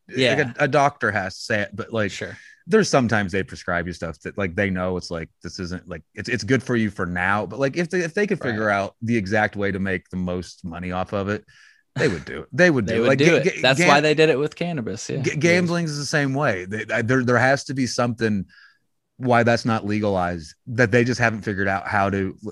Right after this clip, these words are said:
Speaker 2: where the, someone else is gonna be getting ten percent of the money and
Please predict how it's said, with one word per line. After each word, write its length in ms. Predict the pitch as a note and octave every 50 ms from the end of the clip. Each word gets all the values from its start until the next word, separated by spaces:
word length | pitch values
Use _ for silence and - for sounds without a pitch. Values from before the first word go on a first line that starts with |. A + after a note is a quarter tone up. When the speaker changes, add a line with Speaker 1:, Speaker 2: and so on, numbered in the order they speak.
| - _ -
Speaker 2:
where 300 | D3+ B2 B2+ C#3 C#3 C3
the, 280 | A#2 A#2 C3 A#2 A#2+ B2 -
someone 380 | - - - D#3 D#3 D3+ D3
else 220 | C#3 C3+ C3+ B2 -
is 100 | B2 G#2+
gonna 200 | A#2+ A#2+ A2+ A2+
be 120 | G2+ A2 G2+
getting 300 | G2+ A2 - G#2+ G#2+ F#2
ten 240 | - - A#2 A2+
percent 320 | - - G#2+ - - G#2+ G#2
of 80 | G#2+
the 80 | G2 G2
money 320 | F#2 F#2 F2+ F2 F2 E2+
and 220 | E2+ E2+ E2+ F2